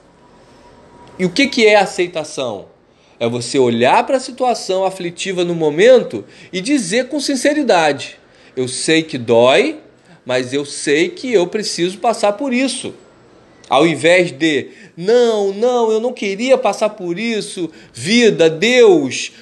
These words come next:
alguma força superior, me tira dessa situação. Me traz de volta aquilo que eu gostaria." Se for um relacionamento, se for um trabalho, se for alguma coisa que você perdeu e não volta mais,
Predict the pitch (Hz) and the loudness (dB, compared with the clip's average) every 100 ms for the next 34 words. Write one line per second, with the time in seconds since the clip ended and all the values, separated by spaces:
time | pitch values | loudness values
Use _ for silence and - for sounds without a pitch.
0 | - - - - 156 190 269 233 - 220 | -16 -10 -8 -2 0 0 -2 -2 -2 2
1 | 247 254 208 196 196 214 196 185 208 208 | 2 2 -4 -10 -4 -2 -2 0 2 2
2 | 156 - - 196 202 - 254 262 202 220 | 0 -6 -10 -8 -6 0 4 4 4 2
3 | 220 - - - 180 151 - 170 180 151 | 0 -6 -10 -6 -6 -6 -6 -6 -4 -6
4 | 107 _ _ _ - 190 196 226 254 226 | -12 _ _ _ -2 -2 0 2 2 0
5 | 202 170 208 208 185 - 214 196 190 175 | -4 0 0 0 -6 -10 -14 -8 -6 -6
6 | 180 - 151 139 180 190 156 98 87 - | -6 -2 -2 -2 -4 -2 -2 -2 -6 -20
7 | _ _ - 127 - 160 147 147 - 135 | _ _ -12 -8 -4 -2 0 0 0 -2
8 | 117 110 156 160 135 120 127 120 135 123 | -2 -2 2 2 0 -4 -10 -8 -6 -4
9 | 117 101 104 143 151 139 123 107 101 - | -4 -2 2 4 4 4 2 -2 -6 -10
10 | - - - 120 - 143 147 135 160 147 | -20 -18 -10 -10 -8 -2 2 2 2 -2
11 | - 147 143 - 143 - 127 123 131 147 | 0 0 -2 -4 -4 -2 -4 0 0 0
12 | 135 120 127 139 120 113 123 160 160 147 | 0 0 2 2 0 -2 0 2 2 0
13 | 127 110 - | -2 -8 -12